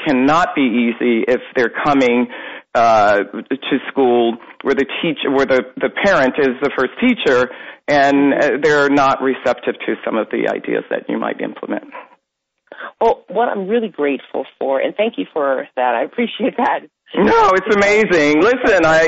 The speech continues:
Speaker 1: hey, I, I, my, my daughters, uh, people tell me all the time, they're just amazing, but I know it,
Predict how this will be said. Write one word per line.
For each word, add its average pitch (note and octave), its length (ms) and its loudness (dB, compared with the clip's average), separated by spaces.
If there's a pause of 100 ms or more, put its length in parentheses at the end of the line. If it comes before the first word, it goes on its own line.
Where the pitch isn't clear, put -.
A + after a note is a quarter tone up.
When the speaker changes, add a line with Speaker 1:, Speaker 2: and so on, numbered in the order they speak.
(160)
Speaker 1:
hey, E3+ 360 4
I, D#3 120 4 (140)
I, D#3+ 60 4 (180)
my, D#3+ 220 2
my D3+ 160 2
daughters, D#3+ 560 4 (260)
uh, A#2+ 300 4
people D3 240 0
tell C#3 160 0
me C3 100 2
all C3 80 4
the B2 160 -2
time, C#3+ 220 2
they're F3 180 2
just - 260 -2
amazing, B2+ 380 2
but C3 100 2
I C3 60 4
know D#3 280 4
it, C3 100 2